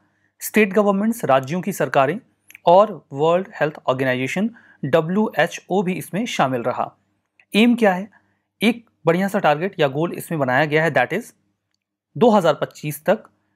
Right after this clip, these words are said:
जो हाई ब्लड प्रेशर है उसमें हम ट्वेंटी फ़ाइव परसेंट की कमी लेकर आएंगे। मतलब जो भी लोग इससे प्रभावित होते हैं उनकी संख्या को पच्चीस प्रतिशत तक कम किया जाएगा।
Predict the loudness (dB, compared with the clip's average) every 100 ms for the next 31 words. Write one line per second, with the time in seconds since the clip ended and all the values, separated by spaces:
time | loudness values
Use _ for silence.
0 | _ -14 -2 0 0 2 0 2 -2 0
1 | -2 -2 -6 -6 -4 -2 -4 -4 -10 _
2 | _ _ _ _ _ _ _ -2 0 2
3 | 4 4 4 2 2 0 0 -4 0 0
4 | 0 0 0 0 -4 -4 -2 0 0 0
5 | -2 -2 -2 -4 -6 -6 -2 -2 0 2
6 | 4 4 4 0 -4 -4 0 0 0 -4
7 | -4 -4 -6 _ _ -10 -2 2 2 0
8 | 0 -2 0 -2 -4 _ _ -4 -4 -2
9 | -2 -4 -8 _ -4 -4 -4 -2 -4 -4
10 | -4 -2 0 -2 0 -4 -4 -8